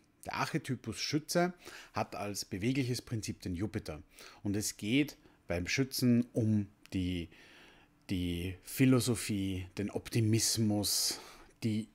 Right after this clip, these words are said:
weiten Reisen und die gute Fügung. Und in diesem Zusammenhang baut quasi auch der Jupiter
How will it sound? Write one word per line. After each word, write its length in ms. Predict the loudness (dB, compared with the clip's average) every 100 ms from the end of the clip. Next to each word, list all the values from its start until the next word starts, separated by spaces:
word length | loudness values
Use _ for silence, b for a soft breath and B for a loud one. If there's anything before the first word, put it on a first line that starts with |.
| _
weiten 680 | -8 -2 0 0 0 0 0
Reisen 880 | 0 0 6 8 8 8 6 6 2 B B B B B B B
und 380 | 4 4 4 0
die 80 | 0
gute 340 | 0 0 0
Fügung. 600 | -2 0 0 2 -2 -2 -8 -18 b b b b b _ _ _ _ _ -16 2
Und 120 | 6 8
in 180 | 8
diesem 340 | 6 4 6 4
Zusammenhang 800 | 2 0 2 4 4 6 6 4 B B B B B B _
baut 460 | 2 4 2 0 -4
quasi 440 | 0 2 4 2
auch 240 | 2 2 -2
der 200 | -4 -2
Jupiter 720 | -2 0 -2 2 2 2